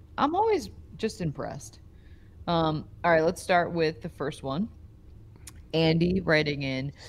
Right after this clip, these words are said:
"Do you think the Bills missed an opportunity to hire a D C from outside the organization?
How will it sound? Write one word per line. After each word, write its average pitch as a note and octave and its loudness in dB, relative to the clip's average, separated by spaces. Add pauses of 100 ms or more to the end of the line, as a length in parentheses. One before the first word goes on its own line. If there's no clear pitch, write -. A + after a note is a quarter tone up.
(240)
"Do G#3 2
you C4 6
think C#4+ 0
the C#4+ 0
Bills G3+ 4
missed F#3 0
an F3+ 0
opportunity E3+ 0
to F#3 0
hire E3 4
a D#3 2
D E3 -6
C D3+ -8
from D3+ -4
outside D3+ 2
the C#3 0
organization? C#3 -4